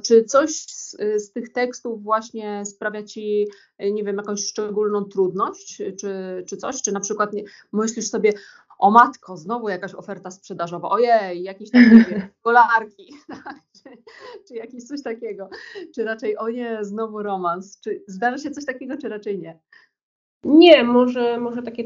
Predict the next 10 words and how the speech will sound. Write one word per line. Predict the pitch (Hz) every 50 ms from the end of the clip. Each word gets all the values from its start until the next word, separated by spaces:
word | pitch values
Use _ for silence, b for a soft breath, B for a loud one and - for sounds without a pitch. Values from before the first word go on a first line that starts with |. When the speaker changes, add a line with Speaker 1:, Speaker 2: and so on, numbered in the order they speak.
| 233 -
Speaker 2:
najtrudniejsze | 233 226 226 226 226 233 226 220 233 240 240 247 - 233
są | 240 - - 220 220 214 214 214 214 214 214 208 - - - _ _ _ _ _ _ _ _
już | 214 214 -
takie | 208 208 - -
kwestie | - - 226 226 233 226
techniczne | - 214 208 214 233 226 226 - 214 208 202
w | 202 202 - _ _ _
pracach | - - 214 208 208 - - 180 180 180 180
dyplomowych, | 180 175 170 180 175 170 165 160 165 156 170 170
prawda? | - - 165 170 165 165 175 175 180 185 185 -